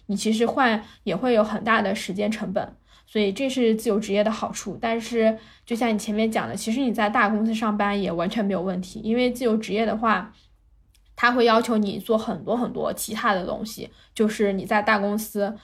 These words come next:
你完全不需要做的事情。比如说最简单来说，自由职业者你要自己当你自己的商务，在你没有团队之前，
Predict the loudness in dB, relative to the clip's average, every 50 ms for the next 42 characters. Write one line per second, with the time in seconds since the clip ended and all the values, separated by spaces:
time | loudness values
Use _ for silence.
0 | -20 -20 -20 _ _ _ _ -4 -2 -2 0 0 0 -2 -2 -2 -2 -2 -2 -2
1 | -2 -4 -4 -2 2 2 2 2 2 0 -2 -2 -2 -4 -6 -6 -6 -6 -6 -6
2 | -6 -6 -4 -4 -6 -4 0 0 0 0 0 -4 -10 _ _ _ _ _ _ _
3 | _ _ _ _ _ _ -2 0 0 2 2 2 2 2 2 2 2 0 0 -2
4 | -2 -2 -2 -2 0 2 2 2 0 -4 -6 -2 2 2 2 2 2 0 -2 -2
5 | -2 -2 0 2 2 2 2 2 0 -2 -2 -2 0 2 2 4 4 2 0 0
6 | -2 -2 0 0 -2 0 0 0 2 2 0 -2 -4 -4 -2 0 2 2 2 2
7 | 2 2 2 0 -4 -4 -2 2 2 0 0 -2 -6 -6 -6 -8 -8 -10 -12